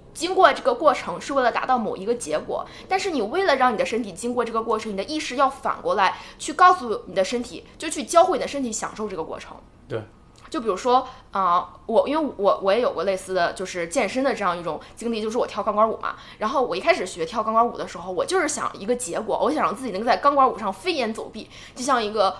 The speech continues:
Speaker 1: 武林高手、一个女侠一样。就是我当时真的就在 YouTube 上看了一个非常震撼的视频，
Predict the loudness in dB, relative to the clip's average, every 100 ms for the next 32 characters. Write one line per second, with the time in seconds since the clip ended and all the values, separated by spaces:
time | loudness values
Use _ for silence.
0 | -10 -8 -4 -4 2 4 4 0 0 0
1 | 0 -4 -4 -4 0 0 0 -2 0 4
2 | 2 2 -2 -2 -2 -2 -8 -8 -6 -4
3 | -2 -2 -2 -6 -4 -4 -2 -4 -2 -4
4 | -4 -6 -8 -10